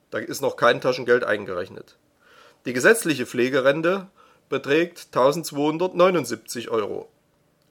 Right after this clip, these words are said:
Also es bleibt ein Eigenanteil von jeden Monat eintausendeinhundertzwanzig Euro.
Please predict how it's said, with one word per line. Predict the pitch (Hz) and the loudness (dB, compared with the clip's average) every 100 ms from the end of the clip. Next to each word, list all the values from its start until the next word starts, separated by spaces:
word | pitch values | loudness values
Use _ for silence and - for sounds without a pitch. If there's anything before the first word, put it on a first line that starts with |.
| _ _ | _ _
Also | 127 147 135 113 | 4 4 4 -4
es | 113 | -6
bleibt | - 104 - | -4 -6 -4
ein | 101 | -10
Eigenanteil | - 107 123 123 143 156 151 156 175 180 _ _ | -4 -4 -2 -2 -4 0 2 2 0 -6 _ _
von | - 127 104 113 | -6 -4 -4 -4
jeden | 113 127 160 180 175 | -2 0 0 -4 -4
Monat | 147 110 117 135 139 - - _ _ _ _ | -6 -6 -4 -4 -4 -8 -20 _ _ _ _
eintausendeinhundertzwanzig | - 107 135 147 127 127 127 139 135 - 95 110 120 120 120 - 95 98 - 123 - | -4 -2 -2 -2 0 0 -2 -10 -12 -6 -4 -4 -8 -6 -6 -4 -6 -6 -8 -12 -6
Euro. | 139 147 113 92 | 0 0 -2 -10